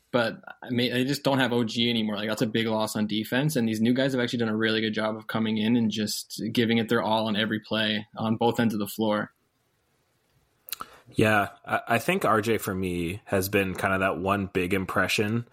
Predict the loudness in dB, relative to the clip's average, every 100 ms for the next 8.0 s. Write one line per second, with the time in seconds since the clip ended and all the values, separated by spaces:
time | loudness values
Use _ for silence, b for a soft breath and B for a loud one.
0 | b b b 2 2 2 2 0 2 2
1 | 4 2 2 -2 -2 0 0 0 -2 -2
2 | 0 0 0 -2 -2 -2 -4 -8 b b
3 | b b b 2 4 2 0 0 0 -2
4 | -2 2 2 2 0 -2 0 0 2 4
5 | 4 0 -2 -6 -10 _ _ _ _ -2
6 | 2 2 2 -2 -2 -2 0 0 0 -2
7 | -2 -2 -4 -2 -2 -2 -2 -2 -4